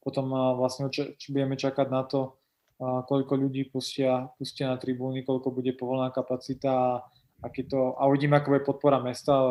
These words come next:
Rokujeme s poslancami, rokujeme, rokujeme s primátorom. Verím, že aj oni priložia ruku k dielu. A, a verím, že celková tá suma sa vyšplhá nad, nad milión eur.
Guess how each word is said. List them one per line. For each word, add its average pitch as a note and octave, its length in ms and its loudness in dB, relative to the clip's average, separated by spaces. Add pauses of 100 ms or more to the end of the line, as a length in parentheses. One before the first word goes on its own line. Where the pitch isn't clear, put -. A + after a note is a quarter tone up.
(140)
Rokujeme C3 400 -2
s - 80 -14
poslancami, B2+ 800 -4
rokujeme, B2+ 400 -6
rokujeme B2+ 400 -2
s - 80 -14
primátorom. B2+ 560 -2
Verím, B2 320 -2
že B2 240 -2 (400)
aj A#2+ 160 -2
oni B2+ 240 -2
priložia B2+ 480 2
ruku B2+ 240 -2
k B2+ 160 0
dielu. C#3 320 0 (640)
A, B2 480 0 (320)
a D3 80 -4 (400)
verím, D3 240 4
že C#3 320 2
celková D3 560 6
tá C#3 160 -2
suma C#3 320 0
sa B2+ 400 2
vyšplhá B2+ 720 0
nad, B2 240 -2 (400)
nad B2+ 160 -2
milión B2 320 -4
eur. A2+ 240 -10